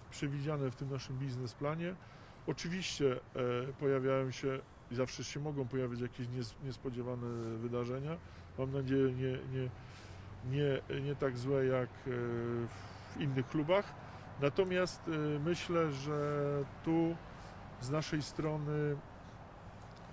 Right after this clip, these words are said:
jakby na tyle, na ile spółka, e, e,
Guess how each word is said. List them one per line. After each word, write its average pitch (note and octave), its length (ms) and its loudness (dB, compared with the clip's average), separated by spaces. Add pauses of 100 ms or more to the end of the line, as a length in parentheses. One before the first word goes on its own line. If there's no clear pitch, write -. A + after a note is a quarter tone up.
(140)
jakby C#3+ 160 2
na C#3+ 220 2
tyle, G#3+ 360 2
na D#3+ 120 2
ile C3 460 2 (180)
spółka, F3+ 500 0
e, B2+ 60 2
e, A#2 100 -4